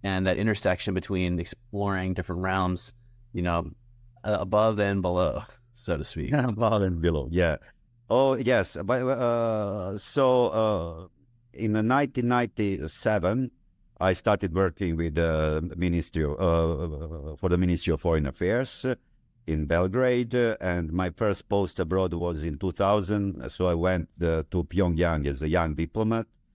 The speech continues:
Speaker 2: and, uh, it was an, an amazing place to be, uh, because, uh, I had, uh, many, uh, great foreign friends there. We all lived, uh, like,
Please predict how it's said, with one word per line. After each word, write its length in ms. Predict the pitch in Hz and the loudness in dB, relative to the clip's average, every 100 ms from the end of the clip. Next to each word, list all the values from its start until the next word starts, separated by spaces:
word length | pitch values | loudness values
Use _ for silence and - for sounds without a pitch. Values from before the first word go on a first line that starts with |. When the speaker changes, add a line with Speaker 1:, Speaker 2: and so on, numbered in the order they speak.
| _ _ _ _ _ - | _ _ _ _ _ -4
Speaker 2:
and, 400 | 85 87 87 82 | 0 2 2 2
uh, 180 | 85 78 | 2 2
it 180 | 95 - | -2 0
was 200 | 92 78 | -2 0
an, 140 | 82 | 0
an 380 | 82 85 87 85 | 0 -2 -2 0
amazing 460 | 85 92 87 80 73 | 2 2 2 0 0
place 320 | 85 78 - | 0 0 -2
to 100 | - | -4
be, 520 | 87 101 131 139 135 _ _ _ _ _ _ - | 0 0 2 0 -4 _ _ _ _ _ _ -10
uh, 420 | 85 85 85 85 82 | -2 0 2 0 0
because, 760 | 87 - 104 95 92 80 76 | -4 0 2 4 2 -2 -2
uh, 560 | 90 87 85 80 80 82 | 0 2 0 0 -2 2
I 160 | 87 90 | 2 2
had, 240 | 95 87 78 | 2 2 2
uh, 300 | 85 80 80 | 0 0 -2
many, 520 | 82 95 92 85 80 | 0 0 0 0 -2
uh, 140 | 80 73 | -2 -2
great 360 | 82 90 78 | 0 0 0
foreign 360 | - 87 82 73 | 0 2 2 0
friends 500 | - 87 98 101 - | 0 0 0 -4 -6
there. 460 | 92 110 120 113 90 | 0 2 2 0 -2
We 160 | 73 | -2
all 200 | 85 82 | 0 0
lived, 380 | 82 85 82 71 | 2 2 2 0
uh, 100 | 80 | 0
like, 380 | 76 82 78 | 2 2 0